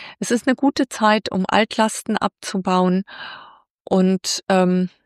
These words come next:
aufzuräumen. <laughs> Also innerlich und äußerlich. Also, ähm, jetzt, äh, wenn du, wenn du dir Unterstützung holen wolltest, ähm,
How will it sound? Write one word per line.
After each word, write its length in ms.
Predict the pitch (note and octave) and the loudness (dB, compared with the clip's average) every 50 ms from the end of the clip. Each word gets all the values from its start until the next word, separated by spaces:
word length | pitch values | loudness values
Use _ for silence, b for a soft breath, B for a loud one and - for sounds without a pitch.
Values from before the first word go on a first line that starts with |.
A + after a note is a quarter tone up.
| _ _ _ _ _ _ _ _ _ _ _ _ _ _ _ - | _ _ _ _ _ _ _ _ _ _ _ _ _ _ _ -4
aufzuräumen. 640 | - C4+ - - - - - - F3+ E3 D#3+ E3 - _ _ _ _ _ _ _ - | -4 -4 -4 -6 -16 -12 -6 -4 -4 -4 -4 -6 -10 _ _ _ _ _ _ _ -8
<laughs> 360 | - - - - - - - B B B B B B B B C4 G#3+ B | -8 -6 -4 -4 -4 -4 -6 B B B B B B B B -8 -6 B
Also 320 | - G3+ G3 G3 - F#3 F#3 - _ | 2 2 2 2 2 -2 -8 -6 _
innerlich 560 | - B3 B3 B3+ C4 C4 C4+ C#4+ C4+ - - - - - | 0 4 4 4 4 4 2 0 -2 -4 -10 -12 -8 -4
und 200 | A#3+ A#3 - - | -4 -2 0 2
äußerlich. 580 | A3 A#3+ C#4 - - G#3+ F#3 D#3 D#3+ E3+ - - - | 2 2 2 0 0 0 0 0 -4 -6 -6 -2 -2
Also, 360 | F#3 F#3 F#3+ G3 G3 G3 G#3 - | 0 2 2 2 0 0 -2 -4
ähm, 440 | - G3 G3 F#3+ F#3+ F#3+ G3 G3+ G3+ - - - - - - - | -2 0 2 2 2 2 0 -2 -4 -6 -10 -14 -14 -12 -14 -14
jetzt, 460 | - - G3 G#3 G#3 - - - - - _ _ _ _ _ B B B B B B B B B B B _ _ - - | -8 -4 -2 -2 -2 -2 -4 -16 -20 -20 _ _ _ _ _ B B B B B B B B B B B _ _ -16 -12
äh, 140 | - - - G3 - | -12 -12 -8 -2 0
wenn 200 | G3 G#3 A3 A3 | 2 2 2 2
du, 280 | A3+ A3 A3 A3 G#3 - - | 2 0 0 -2 -4 -6 -6
wenn 220 | - G#3 G#3+ G#3 | -4 0 0 2
du 100 | G#3 G#3 | 2 0
dir 260 | G3+ F3+ - G#3 G#3 - | 0 0 2 2 2 2
Unterstützung 760 | - G#3 - G#3+ - - - B3 - - - A3+ A3 G3 | 0 0 0 0 0 0 -2 -2 -2 -2 -4 -2 -2 0
holen 360 | G3 G#3+ G#3 G3+ G3+ G3 F3+ - | 2 2 2 2 2 2 2 2
wolltest, 720 | F3 F3+ F#3 F#3+ - - G#3 F#3 F#3 - - - - - - | 2 2 2 2 0 0 0 0 0 -2 -6 -16 -14 -6 -2
ähm, 400 | - G3 F#3+ F#3+ F#3+ F#3+ F#3+ G3 | 0 0 2 2 0 0 -2 -4